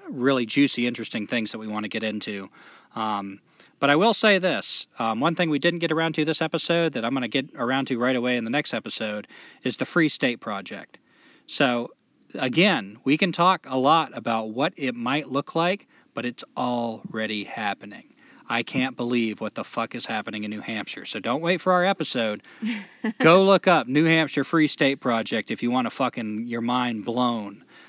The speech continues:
Speaker 1: Um, and the Art of Liberty Foundation. Wow! I had no idea, and the media is not fucking whispering about this shit. So, with that said,
Speaker 2: I just wanna say one other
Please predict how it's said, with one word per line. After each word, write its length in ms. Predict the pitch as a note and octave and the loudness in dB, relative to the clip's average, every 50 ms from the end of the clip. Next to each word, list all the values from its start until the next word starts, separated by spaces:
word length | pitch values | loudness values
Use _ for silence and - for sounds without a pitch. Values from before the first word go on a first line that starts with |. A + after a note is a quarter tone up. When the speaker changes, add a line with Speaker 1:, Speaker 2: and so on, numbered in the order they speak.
| _ _ - | _ _ -6
Speaker 1:
Um, 380 | G#2+ A2 A2 A2 G#2+ G#2 A2+ - | -4 -2 -2 -2 -2 -4 -6 -2
and 180 | - C#3+ C#3+ C#3+ | -2 0 0 0
the 40 | |
Art 220 | C3+ D3 E3+ F3 D#3+ | 2 4 4 4 4
of 60 | C3 | 2
Liberty 380 | C3+ D3+ D#3 C#3 D3 C3 A#2+ G#2 | 2 2 2 2 2 0 0 -2
Foundation. 800 | - - A#2 G#2 G#2 G2+ F#2+ G2+ G2 G2 - - G2 D#2+ - _ _ _ _ _ _ _ _ _ _ _ - | -4 -4 -4 -4 -4 -4 -4 -6 -6 -4 -6 -8 -8 -10 -14 _ _ _ _ _ _ _ _ _ _ _ -20
Wow! 920 | F#2+ F#2+ G2+ A#2+ E3 G#3 A3 G3 F3 C3 G#2+ F#2 E2 - - - - - - - - - | -20 -12 -2 4 6 8 10 10 10 8 6 2 -4 -8 -10 -14 -18 -20 -18 -12 -2 2
I 120 | D3 E3+ F3+ | 6 6 6
had 220 | E3 D#3+ C3+ A#2+ | 6 6 2 0
no 440 | B2 B2+ C#3+ D#3 F3 G3+ G3+ F#3+ F#3+ | -2 -2 0 4 6 6 6 6 6
idea, 440 | F#3 F3+ F3+ D#3+ F#3+ F#3+ F#3+ G3+ - | 6 4 4 4 4 4 4 4 4
and 220 | - - C3+ C3 | 2 0 -2 0
the 60 | B2+ | 0
media 560 | C3 C#3 D#3 E3+ F3+ E3+ F#3 F#3+ F#3+ F#3+ G3+ - | 0 2 2 2 2 2 2 2 2 2 2 0
is 240 | C3+ C3 A#2 - C#3 | -4 -6 -4 -2 -2
not 320 | C#3 C#3+ D3 D3+ C#3+ - | 0 0 0 0 -2 -6
fucking 680 | - - - D3 C#3+ - - D3+ C3+ C3 B2 B2 C#3+ E3 | -10 -4 -2 0 0 0 0 -2 -2 -2 -4 -6 -4 2
whispering 720 | - E4 E4+ - - - - A3+ F#3+ D#3 B2+ A2 G2 F#2+ - _ _ _ _ _ _ - | 4 4 4 4 2 0 4 6 6 6 6 2 -2 -6 -16 _ _ _ _ _ _ -4
about 360 | - A2 D3 C3+ A#2+ - - | 0 2 4 2 2 2 -2
this 160 | B2+ A2+ - | -4 -4 -4
shit. 440 | - - - A#2+ G2+ - - - - _ _ _ _ _ _ _ _ - - - - - - - - - - _ _ | -4 -4 -2 -4 -4 -6 -8 -14 -20 _ _ _ _ _ _ _ _ -20 -20 -20 -20 -20 -20 -20 -20 -20 -20 _ _
So, 480 | - - - F#3+ F#3 F#3 F3+ F3+ F3 - _ | -6 0 4 6 6 6 6 4 0 -4 _
with 200 | - A3+ A#3 A#3+ | -2 0 0 2
that 280 | C#4 D4 D#4 D4+ A3+ - | 2 2 2 2 0 -2
said, 640 | - - - C4+ C4 A#3+ G3+ G3+ A3 G#3+ A#3 G#3 - - - | -4 2 4 4 6 6 4 2 2 0 -2 -4 -4 -2 -2
Speaker 2:
I 80 | A3 | 0
just 140 | A3+ A3 F#3 | 0 -2 -4
wanna 140 | F#3 E3+ E3 | -4 -6 -6
say 180 | - - D#3 D#3+ | -4 -4 -6 -4
one 140 | E3 E3+ | -4 -4
other 180 | E3 D#3 D3+ | -6 -6 -8